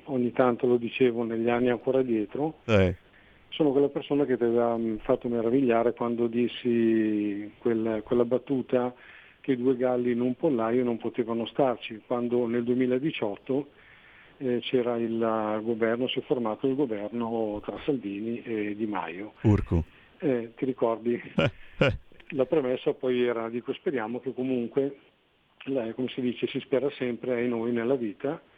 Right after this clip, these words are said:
Speaker 1: non abbiamo certezze e si spera che qualcosa possa andare a buon fine.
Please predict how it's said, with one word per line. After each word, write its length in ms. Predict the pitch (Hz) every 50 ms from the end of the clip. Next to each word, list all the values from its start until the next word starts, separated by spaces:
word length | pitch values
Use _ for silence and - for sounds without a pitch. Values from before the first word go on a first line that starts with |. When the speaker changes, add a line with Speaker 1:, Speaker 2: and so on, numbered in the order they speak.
| - - - - _
Speaker 1:
non 140 | 131 127 127
abbiamo 380 | 120 117 120 117 117 120 120
certezze 720 | - - 202 202 - - 110 98 92 - - 151 175 208 -
e 240 | - 147 127 120 110
si 120 | - - 165
spera 300 | - - 127 117 120 -
che 160 | - 147 139
qualcosa 1160 | - 170 143 - - 104 104 110 104 110 120 120 117 110 104 101 98 95 90 90 92 92 92 -
possa 260 | _ 120 113 - -
andare 280 | 123 117 113 117 120 123
a 40 | 123
buon 180 | 113 113 110 110
fine. 360 | - 113 95 90 87 90